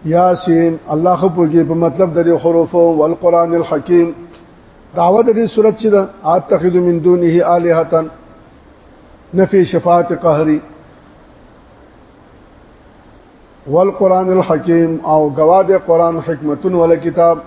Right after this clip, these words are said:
انک لمن المرسلین، یقینا خامخا ته چې درالېږل شو پیغمبرانو نه، دو تا ته وی: "لست مرسلا"، زه تا ته ویم: "انک لمن المرسلین". د دو قول اعتبار نشته کنه. علی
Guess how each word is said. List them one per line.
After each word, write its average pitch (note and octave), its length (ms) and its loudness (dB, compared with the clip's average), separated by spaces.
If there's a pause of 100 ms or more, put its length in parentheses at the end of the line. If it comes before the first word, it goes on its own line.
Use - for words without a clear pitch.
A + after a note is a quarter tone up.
(680)
انک G3 420 0
لمن F3+ 300 0
المرسلین، E3+ 720 0 (400)
یقینا E3+ 400 0 (580)
خامخا F#3 540 0
ته A3 200 -2
چې D#3+ 360 0 (460)
درالېږل E3+ 560 2
شو F#3+ 260 2
پیغمبرانو E3+ 640 0
نه، E3+ 240 0 (500)
دو G#3 120 2
تا A3 200 0
ته G#3+ 120 0
وی: G#3+ 140 2
"لست G3+ 260 -2
مرسلا"، F#3+ 520 0 (560)
زه E3 160 0
تا G3 220 2
ته G3 120 0
ویم: G3 220 2
"انک F#3+ 360 0
لمن F3+ 240 0
المرسلین". E3+ 600 0 (560)
د D#3 100 -4
دو F#3 80 4 (120)
قول G3 200 2
اعتبار F#3 360 0
نشته G#3+ 300 -2
کنه. D3 240 -2 (760)
علی E3+ 220 0